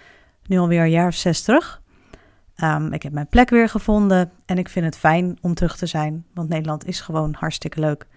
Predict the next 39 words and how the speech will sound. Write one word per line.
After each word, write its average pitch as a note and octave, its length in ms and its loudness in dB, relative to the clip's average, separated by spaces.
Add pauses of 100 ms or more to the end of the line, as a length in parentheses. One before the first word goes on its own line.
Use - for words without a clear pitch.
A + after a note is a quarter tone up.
(600)
Maar F3+ 520 0
de F#3 100 -6
eerste A#3+ 320 0
periode A3 680 2 (400)
was G3+ 120 -2
dat F3+ 180 2
wel F3+ 120 4
anders. D#3+ 540 -2 (840)
Het - 200 -6
heeft F3+ 200 0
echt - 240 2
even G3 240 2
geduurd F#3+ 360 0
voordat E3+ 220 0
ik E3 100 -4
mijn D#3 140 -4
plek A3 220 4
weer G3 160 0
vond, F3 480 -4
voordat E3 340 -4
ik D#3 160 -6
me D#3 120 -6
echt - 200 -6
weer D#3 160 -4
thuis E3+ 320 4
voelde D3 260 -2
hier. D3 260 -4 (1160)
Ik F3+ 200 -4
merkte A#3+ 300 6
in A#3 140 0
gesprekken A#3 480 2
met G#3 200 2
andere C4+ 300 6
repats A3 600 2 (380)
dat - 180 -4
er A3+ 60 0
veel A3 180 4
herkenning F#3 400 4
was. D#3 380 -2